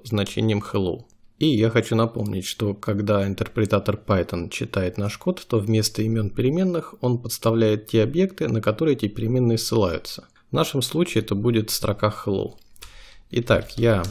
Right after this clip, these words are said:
возьму и передам переменную a в качестве аргумента в функцию dir и получу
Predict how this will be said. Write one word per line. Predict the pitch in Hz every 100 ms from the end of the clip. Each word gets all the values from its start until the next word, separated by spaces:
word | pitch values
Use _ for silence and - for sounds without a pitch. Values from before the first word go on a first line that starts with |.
| - - - - -
возьму | 107 104 107 123 156 180
и | -
передам | 101 101 107 104 95
переменную | 104 101 98 98 98 -
a | 135 143 165
в | -
качестве | - 202 - - 101 90
аргумента | - - 104 107 101 131 151 - 143
в | 113 104 123 156 -
функцию | - 113 - 110 101
dir | 151 165 -
и | 139
получу | 151 - 107 104 - 165